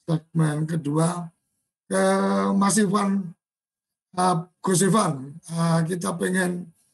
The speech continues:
mendengar pandangan atau respon Gus Ivan ini tentang terobosan luar biasa. Menurut saya ini, apa, local leader ini menjadi penting, bahwa, eh, kepala desa menjadi penting, menjadi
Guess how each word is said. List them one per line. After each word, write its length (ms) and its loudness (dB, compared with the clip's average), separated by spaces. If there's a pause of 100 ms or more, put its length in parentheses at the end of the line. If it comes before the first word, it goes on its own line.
(400)
mendengar 1040 2 (720)
pandangan 880 4
atau 560 -2 (400)
respon 400 2
Gus 240 0
Ivan 400 -2
ini 160 -8
tentang 560 -6 (320)
terobosan 640 0
luar 320 -2
biasa. 400 -4
Menurut 240 2
saya 320 2
ini, 400 2 (800)
apa, 480 0
local 400 2
leader 240 2
ini 240 2
menjadi 320 -2
penting, 480 -4
bahwa, 480 0 (480)
eh, 160 -2
kepala 400 0
desa 240 -2
menjadi 400 0
penting, 480 -2
menjadi 480 -2